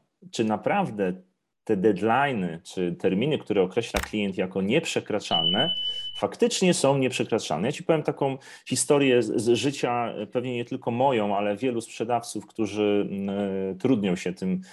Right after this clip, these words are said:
pięknym zawodem, że bardzo często zdarza się tak, że klient prosi o coś właśnie na wczoraj, e, ciśnie cię o termin, o deadline, mówi, że to już w ogóle ostateczny termin, że jeżeli nie dostarczymy, to możemy w ogóle nie składać tej oferty.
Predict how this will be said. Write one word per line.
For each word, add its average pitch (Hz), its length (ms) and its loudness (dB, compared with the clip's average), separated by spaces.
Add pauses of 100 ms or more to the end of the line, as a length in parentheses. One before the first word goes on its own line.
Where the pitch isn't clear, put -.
(180)
pięknym 107 380 0
zawodem, 101 520 0 (280)
że 117 140 2
bardzo 196 240 2
często 190 300 0
zdarza 151 280 2
się 143 160 -2
tak, 101 440 -2
że 110 180 -6
klient 196 360 -2 (260)
prosi 156 440 0
o 131 80 2
coś 127 300 -2
właśnie 120 380 -2
na 113 100 -2
wczoraj, 82 560 -4 (520)
e, 98 140 6
ciśnie 190 400 2
cię - 160 2
o - 60 4
termin, 95 580 2
o 123 80 2
deadline, 101 580 2
mówi, 117 260 -6
że 104 200 -2
to 110 160 0
już 101 220 0
w 104 40 -6
ogóle 104 180 0
ostateczny 113 640 -4
termin, 101 400 2
że 101 160 -2
jeżeli 104 340 -2 (200)
nie 107 120 2
dostarczymy, 104 640 -2
to 98 80 -6
możemy 98 240 -4
w 101 80 -6
ogóle 101 160 -2
nie 110 100 -2
składać 110 540 2
tej 98 100 -2
oferty. 92 460 -4